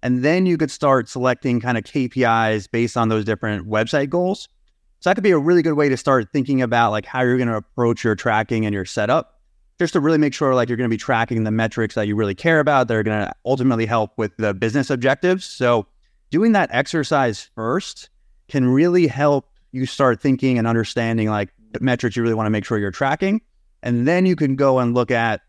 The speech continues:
which of those metrics are currently being tracked, like, out of the box by G A four, and which ones you need to set up custom. So you really kinda have that full game plan of exactly how you should approach your tracking.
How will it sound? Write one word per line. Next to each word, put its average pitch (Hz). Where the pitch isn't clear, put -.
which 139
of 156
those 147
metrics 135
are 117
currently 143
being 165
tracked, 165
like, -
out 110
of 104
the 104
box 107
by 131
G 156
A 156
four, 170
and 113
which 123
ones 123
you 113
need 113
to 104
set 110
up 101
custom. 98
So -
you 120
really 127
kinda 120
have 110
that 104
full 107
game 110
plan 101
of 95
exactly 104
how 110
you 110
should 110
approach 101
your 98
tracking. 98